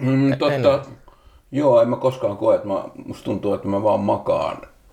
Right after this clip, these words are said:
Speaker 1: syön jotain vinksejä ja katon Netflixiä.
Speaker 2: Ai jaa.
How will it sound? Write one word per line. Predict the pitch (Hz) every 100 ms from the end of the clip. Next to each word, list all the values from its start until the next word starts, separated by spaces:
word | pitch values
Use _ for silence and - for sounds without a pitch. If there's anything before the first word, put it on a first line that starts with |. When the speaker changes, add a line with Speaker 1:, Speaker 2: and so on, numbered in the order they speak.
| _ _ -
Speaker 1:
syön | - 98 95
jotain | 98 95
vinksejä | 101 98 - - -
ja |
katon | 117 101 95
Netflixiä. | 98 90 - - - - - - 117
Speaker 2:
Ai | 117
jaa. | 110